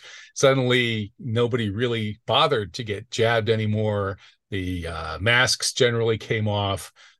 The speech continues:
All of the distancing and the lockdowns tended to end. Even in China, they finally ended the lockdowns. And some would say that this was all thanks to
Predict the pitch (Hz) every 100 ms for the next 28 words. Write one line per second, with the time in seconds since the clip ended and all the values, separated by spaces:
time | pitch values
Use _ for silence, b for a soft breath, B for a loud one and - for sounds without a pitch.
0 | _ - 92 98 87 87 139 156 147 127
1 | - 123 120 107 85 117 123 127 127 117
2 | 110 107 - 117 104 95 - 104 95 104
3 | - 262 302 277 220 294 311 302 262 240
4 | 233 208 196 190 208 208 240 - 156 101
5 | - B B B _ 120 120 117 262 320
6 | 226 - 117 110 110 113 110 131 - 117
7 | - 110 113 110 - - 113 107 - -
8 | - - 110 107